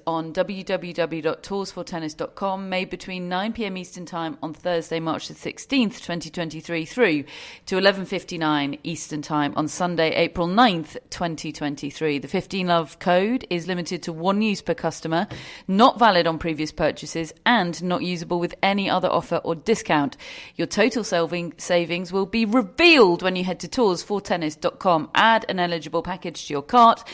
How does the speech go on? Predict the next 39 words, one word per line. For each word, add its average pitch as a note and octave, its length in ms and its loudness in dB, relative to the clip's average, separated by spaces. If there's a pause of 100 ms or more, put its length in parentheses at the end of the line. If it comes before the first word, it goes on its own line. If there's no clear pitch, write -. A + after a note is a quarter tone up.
(220)
and G3+ 200 -4
enter B3 440 4
fifteen F3+ 480 -6
love, D3 320 -2
all E3+ 180 -4
caps, - 400 -6 (100)
at - 240 -2 (120)
checkout. F3 540 -2
Not G3+ 220 2
valid E3 360 2 (340)
on D#3 140 -4
hotel E3+ 400 0
packages G3+ 520 -4
or A#3 240 2
other E3 220 0
events D#3+ 320 0
offered D3 240 -8
by C#3+ 140 -4
Steve C#3+ 260 -6
Vogel's C#3+ 300 -4
International C#3 500 -6
Tennis A3 300 -2
Tours F#3 320 -2
or A3 300 8 (380)
any F#3 200 2
of F3+ 80 -2
its - 160 -2
subsidiaries. G3 580 -2
For F3+ 80 -10
questions, B3 420 0
please A3 240 -4
email F3+ 280 0
info A3+ 420 2
at - 220 0
tours C4 260 -2
for D#3+ 140 -6
tennis F#3 320 -6
dot - 320 -6
com. B2+ 440 -2